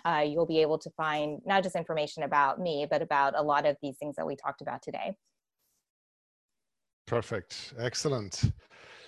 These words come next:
Speaker 2: So, dear listener, in this podcast, we broke down the supply chain into goods, information, and money.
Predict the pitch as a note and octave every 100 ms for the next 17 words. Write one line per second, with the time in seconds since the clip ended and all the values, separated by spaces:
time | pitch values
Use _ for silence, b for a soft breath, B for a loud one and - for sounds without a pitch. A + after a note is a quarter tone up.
0 | b b b b - D#3 E3 A2 D3+ D#3
1 | D#3+ - D#3+ B2 G2 F2 _ _ _ _
2 | _ C#3+ D3+ E3+ E3+ C3+ D#3+ G3 - -
3 | E3+ F#3 - A2+ F2+ - - - - A2
4 | G2+ B2 C#3 C#3 C3+ G#2 A#2 B2 A2+ -
5 | A#2 A2+ A2+ A2+ G#2+ G#2 - A2+ A2 A2
6 | - A2+ G#2+ G2 G2+ B2+ A#2 - G#2 F#2+
7 | C#3 C3 - - - - D3 C#3 C#3+ B2
8 | B2+ C3 - B2+ B2 A#2 G#2+ G2 G2 G2
9 | D3